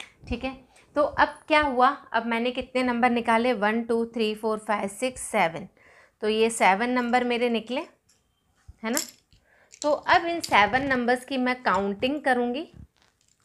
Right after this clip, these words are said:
कि ये कितने हुए। चाहे तो आप ऐसे भी कर सकते हो कि केवल ये जो नंबर जितने निकले, जितने ये निकले हैं वन, टू, थ्री, फ़ोर, फ़ाइव, सिक्स, सेवन,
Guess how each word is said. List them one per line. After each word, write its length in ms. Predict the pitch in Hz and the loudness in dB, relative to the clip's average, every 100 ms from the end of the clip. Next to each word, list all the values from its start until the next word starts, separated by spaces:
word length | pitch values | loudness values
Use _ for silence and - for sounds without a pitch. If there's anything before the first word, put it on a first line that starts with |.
| - | -6
कि 40 | |
ये 160 | 240 233 | 0 0
कितने 340 | 233 220 240 | 0 -2 -2
हुए। 220 | 247 247 269 | 0 0 -2
चाहे 480 | - 220 196 233 311 | 4 6 6 2 -4
तो 160 | 349 | -2
आप 260 | 330 285 311 | 0 0 0
ऐसे 320 | 220 220 220 269 | 2 2 0 -6
भी 200 | 226 320 | -4 -4
कर 180 | 302 240 | 0 0
सकते 340 | - 233 - | -2 -8 -2
हो 160 | 226 247 | 0 0
कि 120 | 254 277 | -6 -8
केवल 440 | 233 214 233 240 | 0 0 0 0
ये 140 | 226 | 0
जो 120 | 220 254 | 0 -2
नंबर 320 | 214 202 226 | -2 0 -2
जितने 340 | 233 214 240 247 | -2 -10 -4 -4
निकले, 420 | 202 208 226 262 - - - - - | -4 -6 -6 -6 -8 -20 -20 -20 -8
जितने 260 | 208 220 | -6 -2
ये 180 | 226 208 | -2 -2
निकले 300 | 220 208 220 | -2 -4 -4
हैं 160 | 226 233 | -4 -2
वन, 200 | 196 202 | -4 -4
टू, 160 | 208 214 | -4 -8
थ्री, 240 | 214 226 | -4 -6
फ़ोर, 260 | 226 202 202 | -4 -2 -2
फ़ाइव, 300 | 202 220 208 | 0 0 0
सिक्स, 300 | 208 226 220 | -2 -8 -10
सेवन, 400 | - 196 175 220 | -4 -4 -2 -4